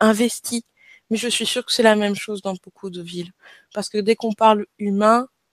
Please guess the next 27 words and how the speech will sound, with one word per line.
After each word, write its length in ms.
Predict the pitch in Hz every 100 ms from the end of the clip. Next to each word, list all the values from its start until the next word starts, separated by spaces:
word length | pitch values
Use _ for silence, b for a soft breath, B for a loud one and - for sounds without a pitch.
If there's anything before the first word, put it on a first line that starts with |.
| _ _
d'humain 440 | 180 220 226 226 220
à 160 | 190 180
humain, 420 | 180 190 220 233 b b b b - -
euh, 420 | 196 190 185 170 - -
on 160 | 208
a 40 | 214
un 200 | 220 226
écho. 360 | 208 - 185 - b b b _
Et, 360 | 196 185 185 175
euh, 340 | 170 170 165 - 185 - - - - _ _ _ _ -
et 80 |
donc, 240 | 196 247 247 -
c'est 160 | -
même 340 | 277 294 277 262
mieux 240 | 302 311 - _ _ 202
d'utiliser 640 | 220 - 254 277 254 262
ça 340 | - 277 269 - _ _ _ _ -
que 80 | 254
de 60 |
passer 320 | - 233 - 220
par 160 | 208
les 80 | 208
réseaux 260 | 202 196 202
sociaux 420 | - 208 - 220
dès 160 | 190
le 60 | 202
départ. 460 | 185 - 170 -